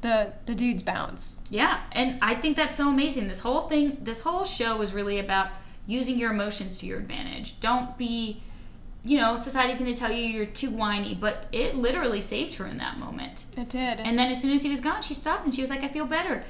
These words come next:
Speaker 2: And that's great. You wanna know why you feel better, Usagi? 'Cause you let it out.
Speaker 1: Exactly. And that Luna was like,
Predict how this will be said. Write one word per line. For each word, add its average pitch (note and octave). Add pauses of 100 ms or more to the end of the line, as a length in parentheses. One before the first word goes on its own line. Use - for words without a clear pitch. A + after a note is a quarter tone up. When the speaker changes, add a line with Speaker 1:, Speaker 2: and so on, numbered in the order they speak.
(120)
Speaker 2:
And E4+
that's F#4
great. G4
You C4
wanna D#4+
know -
why D#4
you D#4+
feel F4+
better, F#4
Usagi? F#4 (100)
'Cause G3+
you G3+
let G3+
it G3
out. G3+ (320)
Speaker 1:
Exactly. A#3
And B3+
that A#3+
Luna B3
was G#3+
like, G3+